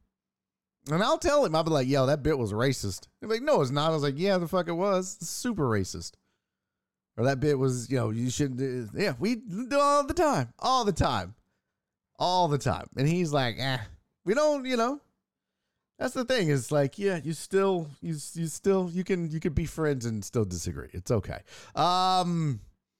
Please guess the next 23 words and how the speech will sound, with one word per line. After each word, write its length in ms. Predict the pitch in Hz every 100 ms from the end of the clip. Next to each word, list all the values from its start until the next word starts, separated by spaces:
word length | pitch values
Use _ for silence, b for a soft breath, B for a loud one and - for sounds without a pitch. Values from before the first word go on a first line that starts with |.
| _ _ -
he's 120 | 127
still 160 | - 131
funny 240 | 117 107
as 120 | 95 -
fuck. 120 | 90
Very 380 | 135 180 180 160
funny 280 | 147 135
dude. 200 | 113 82
Very 580 | 85 117 120 147 160 156
fun. 140 | 135 -
Always 480 | - 170 185 190 165
does 180 | 143 139
a 80 | 123
great 240 | 123 123
job 300 | 101 113 104
on 120 | 98
stage. 400 | 92 101 87 80 - -
All, 200 | 135 123
you 140 | 147
may 140 | 180
not 180 | 214 202
like 320 | 190 202 208
it, 160 | 143